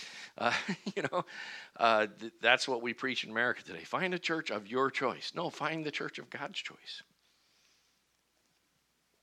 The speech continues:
And, uh, don't find one that makes you comfortable.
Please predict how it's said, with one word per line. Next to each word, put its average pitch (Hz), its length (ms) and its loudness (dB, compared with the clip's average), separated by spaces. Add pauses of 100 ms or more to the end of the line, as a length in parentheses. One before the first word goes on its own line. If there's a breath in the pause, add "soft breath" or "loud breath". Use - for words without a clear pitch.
(440)
And, 98 280 -2
uh, 92 180 -2 (1080 loud breath)
don't 143 200 0
find 139 240 6
one 135 180 0
that 120 180 -4
makes 127 220 0
you - 60 -4
comfortable. 117 560 0